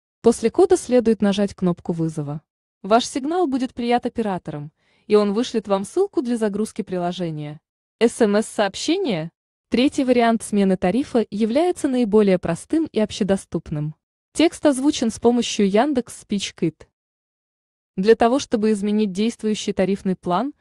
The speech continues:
абоненту необходимо будет набрать искомую комбинацию цифр, относящуюся к новому тарифу. Всю информацию по тарифам вы можете узнать на сайте О О М Т С, адрес сайта мы указывали выше, или в официальном офисе компании.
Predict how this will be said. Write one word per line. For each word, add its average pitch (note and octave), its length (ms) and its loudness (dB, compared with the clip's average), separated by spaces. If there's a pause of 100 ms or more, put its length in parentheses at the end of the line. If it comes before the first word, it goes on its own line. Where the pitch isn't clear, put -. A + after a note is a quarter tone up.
(280)
абоненту G3+ 500 2
необходимо C4+ 600 0
будет A3 260 -4
набрать G#3 380 0
искомую A3 440 0
комбинацию F#3+ 680 -2
цифр, - 420 -6 (260)
относящуюся C4 800 -2
к - 80 -12
новому G3+ 360 0
тарифу. D#3+ 520 -6 (400)
Всю E4 220 0
информацию D#4 640 0
по G3+ 100 -8
тарифам B3+ 460 -2
вы A#3 100 0
можете A#3+ 380 -2
узнать A3+ 340 -2
на G#3 80 -2
сайте G#3 440 0
О F#3 180 2
О - 20 2
М G3 140 -2
Т G3 260 -4
С, - 160 -18 (300)
адрес A3 280 2
сайта E4+ 360 -2
мы B3+ 120 -2
указывали G3+ 500 -2
выше, A#3+ 420 -6 (280)
или A#3 160 -2
в A3+ 60 4
официальном G3 600 -2
офисе G3+ 340 -8
компании. D#3 640 -6